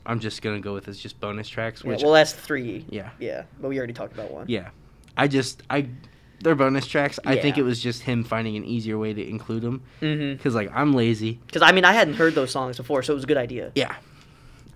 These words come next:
Speaker 1: Yeah. I'm ba-, I'm a bad friend. I forgot to tell you when they dropped.
Speaker 2: No,
Speaker 1: They've
Speaker 2: it's,
Speaker 1: been out,
Speaker 2: no, I,
Speaker 1: they've been
Speaker 2: no,
Speaker 1: out
Speaker 2: I
Speaker 1: for a grip.
Speaker 2: Oh, those songs? Yeah, I
Speaker 1: Yeah.
Speaker 2: mean, I, I mean, I've followed Baby Keem since you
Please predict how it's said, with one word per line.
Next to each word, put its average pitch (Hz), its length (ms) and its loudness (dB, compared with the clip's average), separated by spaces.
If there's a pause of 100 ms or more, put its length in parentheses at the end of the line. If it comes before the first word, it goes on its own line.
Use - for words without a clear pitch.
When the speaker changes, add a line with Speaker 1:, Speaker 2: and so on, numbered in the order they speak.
(340)
Speaker 1:
Yeah. 120 400 4 (680)
I'm 180 100 0
ba-, 165 120 0
I'm 156 120 0
a 156 60 2
bad 127 220 8
friend. 104 300 -2
I 107 80 -4
forgot 123 220 -2
to - 40 -18
tell 123 140 0
you 110 100 0
when 107 80 -2
they 101 120 -4
dropped. 95 340 -12 (260)
Speaker 2:
No, 226 100 8
Speaker 1:
They've 277 60 12
Speaker 2:
it's, 277 80 4
Speaker 1:
been 247 60 2
out, 220 40 4
Speaker 2:
no, 233 120 10
I, 185 120 10
Speaker 1:
they've 156 80 2
been 156 80 8
Speaker 2:
no, - 80 10
Speaker 1:
out 104 60 2
Speaker 2:
I - 20 -14
Speaker 1:
for 110 160 0
a 95 60 -8
grip. 107 400 -2 (680)
Speaker 2:
Oh, 160 140 12
those 160 280 6
songs? 220 360 0
Yeah, 147 140 6
I 143 40 6
Speaker 1:
Yeah. 151 40 6
Speaker 2:
mean, 151 120 0
I, 165 220 6
I 160 60 2
mean, 165 120 2
I've 190 160 4
followed 160 340 2
Baby 143 240 -2
Keem 139 240 -8
since 131 260 -10
you 135 180 -6